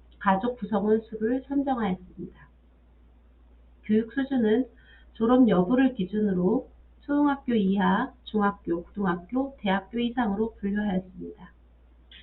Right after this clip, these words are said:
대상자의 건강 관련 특성은 흡연, 음주, 운동, 주관적 건강 상태, 고혈압과 당뇨의 진단 여부로 선정하였습니다.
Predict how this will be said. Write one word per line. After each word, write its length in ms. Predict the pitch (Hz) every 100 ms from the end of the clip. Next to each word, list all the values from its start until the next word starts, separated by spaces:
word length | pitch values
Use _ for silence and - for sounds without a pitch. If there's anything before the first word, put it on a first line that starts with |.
| - _ - _ - -
대상자의 600 | 226 294 285 262 254 254
건강 440 | 220 220 247 262
관련 360 | 247 226 220 220
특성은 680 | - - 262 247 208 233 320 - _ _
흡연, 560 | - 311 285 190 175 - 220
음주, 500 | 254 247 208 175 180
운동, 480 | 208 196 185 247 - _ -
주관적 500 | - 226 254 254 247
건강 360 | 202 190 190 202
상태, 420 | - 226 - 185 - - _ - - -
고혈압과 720 | 226 240 269 262 - 226 233
당뇨의 500 | 233 190 196 208 220
진단 420 | 220 190 196 220 185
여부로 380 | 170 185 220 226
선정하였습니다. 1080 | 269 262 262 240 208 185 - 180 170 160